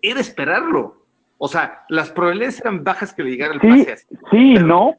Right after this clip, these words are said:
Speaker 2: porque el pase no iba dirigido a él. Entiendo lo que dicen, entiendo el punto de los dos, porque al final tú estás ahí para cualquier situación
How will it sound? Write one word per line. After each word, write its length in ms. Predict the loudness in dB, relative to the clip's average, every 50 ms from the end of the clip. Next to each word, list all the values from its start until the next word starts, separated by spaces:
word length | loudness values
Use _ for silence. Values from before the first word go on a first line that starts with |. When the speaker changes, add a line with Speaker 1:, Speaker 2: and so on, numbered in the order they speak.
| _
Speaker 2:
porque 240 | -4 -4 -2 0 0
el 80 | 0 0 2
pase 260 | 0 0 0 0 -2
no 140 | 0 2 4
iba 140 | 4 4
dirigido 500 | 2 2 0 -2 -2 -2 0 0 2 2
a 80 | 2 2
él. 140 | 0 -4 -6 _ _ _ _ _ -10
Entiendo 460 | -10 -8 -4 -2 0 0 2 2 0
lo 120 | 0 0
que 100 | 0 0
dicen, 340 | -2 -2 -2 -2 -6 -8 -8 -10
entiendo 400 | -14 -12 -8 -6 -4 -4 -2 -4
el 100 | -6 -6
punto 340 | -8 -10 -8 -4 0 0 0
de 60 | 2
los 180 | 0 -2 -2 -2
dos, 260 | -2 -2 -2 -4 _ _
porque 220 | -14 -12 -8 -6
al 100 | -6 -6
final 300 | -6 -6 -4 -4 -4 -2 -2
tú 80 | -2
estás 240 | -2 -2 -2 -4 -4 -2
ahí 260 | -2 -2 -2 -2 -4
para 240 | -2 -2 -2 -2 -2
cualquier 480 | -4 -6 -6 -6 -6 -4 -4 -4 -4 -6
situación 540 | -12 -14 -8 -8 -8 -6 -6 -8 -8 -8